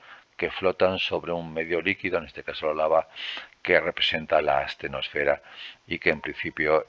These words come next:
está, como veis, fundida o semifundida, ¿no? Eso es lo que quiere un poco simbolizar esta imagen de un volcán. En la actividad cuarenta y seis nos pide que clasifica las ocho grandes placas y las microplacas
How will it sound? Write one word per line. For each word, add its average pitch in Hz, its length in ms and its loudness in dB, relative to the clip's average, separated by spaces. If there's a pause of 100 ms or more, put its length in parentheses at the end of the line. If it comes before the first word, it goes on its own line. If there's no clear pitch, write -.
está, 73 480 4
como 69 260 -4
veis, 71 380 -2
fundida 76 560 2
o 69 120 -2
semifundida, - 960 -8
¿no? 50 280 -6
Eso - 180 -6
es 73 60 -4
lo 69 60 -10
que 67 140 -10
quiere 76 200 -6
un 71 80 -10
poco 76 360 -2 (320)
simbolizar 78 640 0
esta 76 220 -2
imagen 73 420 -4 (220)
de 80 80 -10
un 76 60 -10
volcán. - 340 -8 (1700)
En 110 160 8
la 107 80 12
actividad 113 420 8
cuarenta 113 320 0
y 95 60 -4
seis 110 480 2
nos 85 340 -6
pide 95 320 -2
que 92 400 4
clasifica 107 640 6
las 95 340 2
ocho 113 400 4
grandes 92 460 0
placas 104 520 4
y 90 100 -8
las 76 300 -4
microplacas 92 880 0